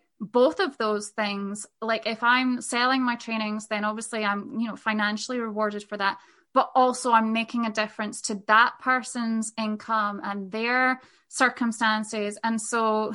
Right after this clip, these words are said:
<laughs> you know, those two things combined, it's like, wow, of course, like, I'm gonna show up and keep doing this, because until something changes where it's not lighting me up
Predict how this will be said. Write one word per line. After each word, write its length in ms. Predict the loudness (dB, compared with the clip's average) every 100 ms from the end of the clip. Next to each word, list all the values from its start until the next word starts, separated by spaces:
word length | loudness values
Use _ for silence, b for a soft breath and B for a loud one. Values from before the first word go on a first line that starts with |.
| -4
<laughs> 80 | 2
you 120 | 4
know, 260 | 4 0 -2
those 260 | 0 0
two 160 | -2 -2
things 280 | 2 0 0
combined, 580 | -4 0 2 4 2
it's 200 | -2 -4
like, 280 | -6 -6 -2
wow, 460 | 4 6 6 6 0 B B B -8
of 160 | -8
course, 540 | -2 4 4 4 0 -2
like, 240 | -2 -2
I'm 120 | -2
gonna 140 | -2 -2
show 240 | -4 0
up 200 | -2 -2
and 100 | -6
keep 200 | -6 -8
doing 260 | -2 0 0
this, 220 | -2 -8
because 580 | -12 -2 2 4 2 -4 b b b
until 420 | 0 0 0 0
something 460 | 2 2 2 -2 -4
changes 640 | -4 -4 -2 -2 -6 -4
where 220 | -2 0
it's 260 | 0 -4 -2
not 400 | 0 2 0 -2 -8
lighting 640 | -4 0 -2 -4 -6 -2
me 140 | 0
up 160 | -2